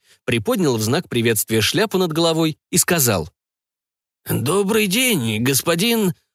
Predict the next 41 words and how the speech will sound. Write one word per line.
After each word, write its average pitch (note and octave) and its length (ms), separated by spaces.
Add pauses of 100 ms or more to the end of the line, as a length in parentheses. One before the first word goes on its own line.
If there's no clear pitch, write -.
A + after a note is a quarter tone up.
(140)
он C3 160
замялся. A#2+ 640 (580)
«Не G3 300
имею A3+ 280
чести A3 380
быть G#3+ 240
знакомым A3 540
с - 100
вами. A2+ 420
Во D#3+ 240
всяком F3+ 360
случае, A3+ 400
вы A3+ 140
не F#3+ 180
были G#3 240
ни D#3+ 240
моим F#3 320
пациентом, D#3 760
ни C3+ 100
моим B2+ 280
учеником. F3+ 680 (220)
И G#2+ 140
тех, C3 320
и G#3+ 60
других F3+ 440
я G3 120
всех B2 340
помню D3+ 320
в E3 40
лицо». A2+ 520 (800)
«Позвольте D#3 420
вам A2 180
представиться». G2+ 800 (260)
Я F3+ 140
непроизвольно B2 640
встал C#3+ 260
по A#2+ 140
стойке A#2 340
смирно D3 380
перед C#3+ 240
Пироговым. A2+ 600